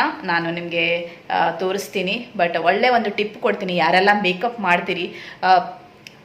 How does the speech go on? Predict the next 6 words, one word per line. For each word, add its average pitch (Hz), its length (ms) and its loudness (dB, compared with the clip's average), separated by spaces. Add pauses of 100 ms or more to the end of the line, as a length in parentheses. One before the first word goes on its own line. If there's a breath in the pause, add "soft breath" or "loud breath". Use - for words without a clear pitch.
(160)
ಕ್ಲೀನೆನ್ಸರನ್ನು 285 800 2
ಸಿಗತ್ತೆ, 226 420 4
but 180 300 4
ನಾನು 185 400 2
ಯೂಸ್ 185 160 -8
ಮಾಡಲ್ಲ. 165 360 -2